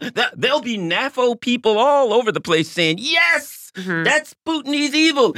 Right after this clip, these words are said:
Speaker 1: And we all
Speaker 2: Mm-hmm.
Speaker 1: know, uh, all the blue check marks will be, "Yeah, that's right. Vladimir Putin wants to personally strangle Ukrainians with his bare hands." So if this was actually what they claim it is, which is harassing or threatening,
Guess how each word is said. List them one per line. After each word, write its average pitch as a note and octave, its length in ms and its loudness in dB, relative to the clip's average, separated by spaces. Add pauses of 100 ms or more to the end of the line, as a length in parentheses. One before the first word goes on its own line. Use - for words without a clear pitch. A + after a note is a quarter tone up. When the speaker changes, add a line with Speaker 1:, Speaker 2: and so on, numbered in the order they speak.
(140)
Speaker 1:
And A#3+ 280 -2
we C#4+ 140 2
all C4+ 260 2
Speaker 2:
Mm-hmm. B3+ 220 -10
Speaker 1:
know, D4 260 0 (180)
uh, F3 180 -2
all A3 220 2
the G#3 100 -6
blue E3 240 -4
check B3+ 300 -4
marks A#3 260 0
will G#3+ 60 -2
be, G3+ 100 -2
"Yeah, B3 300 0
that's C#4 220 -2
right. D4 340 0 (140)
Vladimir C4 460 0
Putin C4 260 -2
wants G#3+ 180 0
to F#3+ 100 0
personally C#4+ 480 2
strangle G3+ 400 -4
Ukrainians F#3 540 -2
with D#3+ 140 0
his E3+ 100 -2
bare D#3+ 220 0
hands." D#3 240 -6
So F#3 240 -4
if G4+ 200 -2 (140)
this B4 180 -2
was B3+ 200 -2 (100)
actually F3+ 420 -4
what D#3 280 0
they C3+ 100 -2
claim C3+ 340 -2
it A#2 120 0
is, D#3 320 2
which A#2+ 160 -4
is F#2+ 80 -12
harassing A2+ 560 -4
or G2+ 80 -6
threatening, D#3+ 440 -2